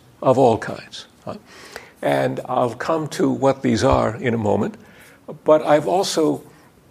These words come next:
taken a shorter term take, but a comparative one, uh, that has to do with elites and the extent to which they conform to their rule packages.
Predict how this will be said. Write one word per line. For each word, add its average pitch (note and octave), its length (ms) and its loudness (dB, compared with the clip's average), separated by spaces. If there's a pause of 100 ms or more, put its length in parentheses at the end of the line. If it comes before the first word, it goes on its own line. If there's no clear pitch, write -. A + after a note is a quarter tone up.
(200)
taken D#3 540 2
a C3 300 -2
shorter G3 480 2
term A2+ 420 0
take, B2+ 380 0
but C3 140 0
a B2+ 40 -4
comparative C3+ 800 -2
one, G2+ 260 -6 (580)
uh, D3 440 -4
that C#3 200 4
has E3 300 -2
to D#3+ 140 4
do C#3 420 2 (480)
with C#3 720 0 (580)
elites D3 720 2 (560)
and D#3 560 2 (180)
the F3 120 -4
extent F3 480 0
to D3 100 2
which C#3+ 340 0
they C#3 160 2
conform C#3 880 0
to - 140 -4
their C#3 180 6
rule A#2+ 280 4
packages. - 760 -6